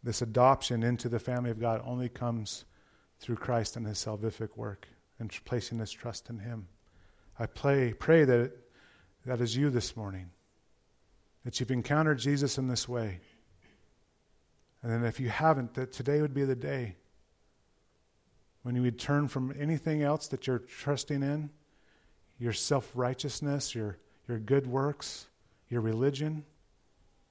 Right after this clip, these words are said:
and you place your faith and trust in Christ alone.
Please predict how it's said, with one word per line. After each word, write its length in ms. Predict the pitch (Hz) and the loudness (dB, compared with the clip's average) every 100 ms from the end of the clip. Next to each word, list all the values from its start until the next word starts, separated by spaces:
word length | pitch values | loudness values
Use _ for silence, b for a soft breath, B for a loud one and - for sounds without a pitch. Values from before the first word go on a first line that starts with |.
| _ _ _ _ _ _ _ _ - | _ _ _ _ _ _ _ _ -8
and 80 | 123 | -4
you 80 | 120 | -4
place 380 | - 143 - | 0 0 2
your 80 | 131 | -2
faith 340 | - 139 127 131 | -4 -4 -4 -4
and 100 | 120 | -6
trust 340 | 131 120 - | -4 -4 -4
in 80 | 117 | -6
Christ 360 | - 113 - | -4 -4 -4
alone. 380 | 113 117 101 95 | -12 -12 -12 -14